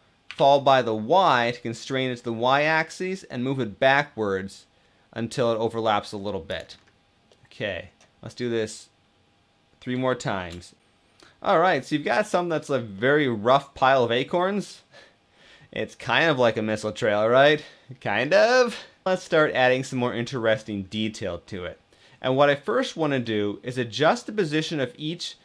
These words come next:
of these acorns to the left or the right a little bit. Therefore, it's not like a nice uniform stack. It's got a little bit of turbulence in the missile engine.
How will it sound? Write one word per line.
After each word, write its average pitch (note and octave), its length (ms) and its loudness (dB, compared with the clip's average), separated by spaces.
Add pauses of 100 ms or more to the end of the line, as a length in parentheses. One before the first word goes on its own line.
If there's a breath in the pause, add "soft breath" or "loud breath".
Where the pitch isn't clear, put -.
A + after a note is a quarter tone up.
(140 soft breath)
of C3+ 120 -6
these C3+ 200 -4
acorns A2+ 680 -6
to A#2 80 -12
the A2+ 60 -4
left B2 600 0
or B2+ 160 0
the A#2 120 -2
right A2+ 460 2
a G#2 80 -8
little F2+ 280 -8
bit. E2+ 320 -10 (640 soft breath)
Therefore, F3 500 4
it's D#3+ 120 2
not D#3 160 2
like D3+ 140 2
a C#3+ 40 -2
nice C3+ 260 -2
uniform D3 460 0
stack. D#3+ 360 2
It's - 80 -10
got C3+ 160 4
a C3 40 0
little D3+ 180 4
bit D3 120 4
of C3 120 -2
turbulence C3+ 580 0
in A#2 60 -6
the A#2 60 -2
missile A2 300 -6
engine. G#2+ 420 -8